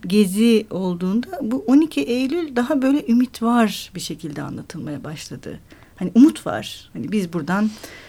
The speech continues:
ders çıkarmak demek istemiyorum aslında. Çünkü senin kitabında birazdan konuşuruz. Bu yurttaşlık bilgileri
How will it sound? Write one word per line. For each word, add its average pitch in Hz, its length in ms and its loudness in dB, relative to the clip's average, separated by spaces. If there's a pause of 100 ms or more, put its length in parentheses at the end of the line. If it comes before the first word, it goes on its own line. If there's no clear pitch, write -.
(120)
ders 277 200 4
çıkarmak 302 480 2
demek 285 200 8
istemiyorum 180 760 0
aslında. 175 680 -2
Çünkü 220 240 -2
senin 220 360 2
kitabında 208 380 -4 (140)
birazdan 202 360 -4
konuşuruz. 202 460 -6
Bu 180 40 -6
yurttaşlık 196 640 -2
bilgileri 190 520 0